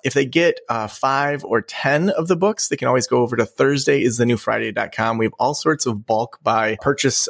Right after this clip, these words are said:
things, such as we have a mastermind group and some other things that you get access to if you buy more than five. And you just submit your receipt over at Thursday is the new Friday dot com.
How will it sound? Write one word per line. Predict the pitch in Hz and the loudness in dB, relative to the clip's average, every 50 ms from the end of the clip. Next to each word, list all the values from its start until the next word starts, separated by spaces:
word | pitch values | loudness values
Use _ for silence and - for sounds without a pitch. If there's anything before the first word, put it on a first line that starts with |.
| - | -2
things, | - - 131 123 110 - - | 0 0 2 2 2 0 0
such | - - 131 - 120 | 0 0 0 2 2
as | 117 110 110 110 | 2 2 2 0
we | 110 110 | 0 -2
have | 101 95 | -2 0
a | |
mastermind | 90 107 110 113 - - - 117 117 113 110 113 107 | -2 0 0 0 -2 -4 -2 -2 0 0 0 -2 0
group | - 107 110 - | 0 0 0 0
and | 104 | -4
some | - - 110 | -6 -2 -2
other | 120 131 135 | -2 -2 -2
things | 120 - 117 113 113 104 - - _ - - - _ _ | -2 -2 -4 -2 -2 -4 -6 -8 _ -20 -20 -20 _ _
that | 127 127 | 0 0
you | 110 123 | 0 0
get | 123 - | -2 -2
access | - 120 110 - - - 110 - - | -2 -2 -4 -4 -2 -2 0 -2 0
to | - 120 113 110 - | 0 0 0 0 2
if | - 110 107 - | 0 0 0 2
you | 127 113 | 0 2
buy | 104 107 107 107 107 | 2 2 2 2 0
more | 104 107 107 104 101 | 0 2 2 0 0
than | 98 95 104 | 0 -2 -4
five. | - - 104 95 87 87 98 98 | -2 -2 -2 -2 -2 -2 -2 -2
And | 104 107 | 0 0
you | 113 | 0
just | 113 123 113 - - | 0 0 0 0 0
submit | - 113 113 113 - | 0 0 -2 -2 -2
your | 101 101 | -2 -2
receipt | 104 110 - - 156 180 - - _ _ - - - - _ _ | -2 -2 -2 -2 0 -2 -2 -2 _ _ -20 -20 -20 -20 _ _
over | - 117 113 | 0 0 0
at | 95 - | 0 2
Thursday | 113 113 107 - 107 | 2 0 2 4 2
is | 104 101 - | 2 2 2
the | 107 | 2
new | 101 104 | 0 0
Friday | 101 - 87 90 95 95 95 | 0 0 -2 0 0 0 0
dot | - 85 - | -2 -4 -4
com. | - 98 104 101 101 104 | -2 -2 -2 -2 -2 -4